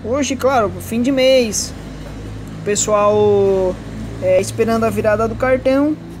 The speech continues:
pra depois começar a comprar mais. Geralmente fim de mês é mais tranquilo, são menores as entregas. Já início de mês, aí isso aqui fica um emaranhado de azul.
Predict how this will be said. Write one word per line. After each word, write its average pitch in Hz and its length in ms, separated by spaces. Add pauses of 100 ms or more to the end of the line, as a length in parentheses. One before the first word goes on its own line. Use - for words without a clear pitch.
(200)
pra 214 120
depois 233 520
começar 262 320
a 254 40
comprar 254 280
mais. 226 460 (1200)
Geralmente 240 480
fim 262 120
de 233 80
mês 247 600 (640)
é 190 80
mais 214 320
tranquilo, 233 540 (500)
são - 260
menores 190 560
as 196 200
entregas. 202 440 (1120)
Já 185 200
início 202 340
de 220 100
mês, 226 640 (400)
aí 190 220
isso 190 140
aqui 208 460
fica 220 260
um 214 40
emaranhado 202 640
de 196 120
azul. 196 380